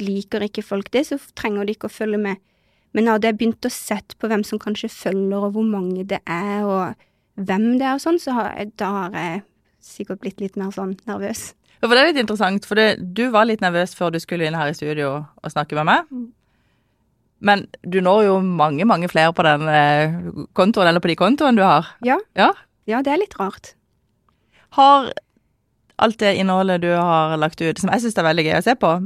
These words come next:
Speaker 2: har det åpnet noen dører for deg?
Speaker 1: Ja, men, eller hva skal man si? Det gjør jo at man har, eh, reklamert for seg selv på et vis. Så det er jo flere kanskje i bransjen som vet hvem du er, og så om, eh,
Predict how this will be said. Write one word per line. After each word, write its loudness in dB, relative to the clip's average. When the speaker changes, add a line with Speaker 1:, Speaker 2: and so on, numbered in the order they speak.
Speaker 2:
har 4
det 4
åpnet 2
noen -2
dører 0
for 0
deg? 0
Speaker 1:
Ja, 4
men, 4
eller -2
hva -8
skal -4
man -4
si? -2
Det 4
gjør 2
jo 2
at -2
man 4
har, -2
eh, -4
reklamert -6
for -8
seg -6
selv -2
på -4
et -6
vis. -8
Så -10
det 2
er 2
jo 2
flere -6
kanskje -6
i -4
bransjen -6
som -6
vet -10
hvem -4
du -4
er, -6
og -4
så -2
om, 0
eh, -4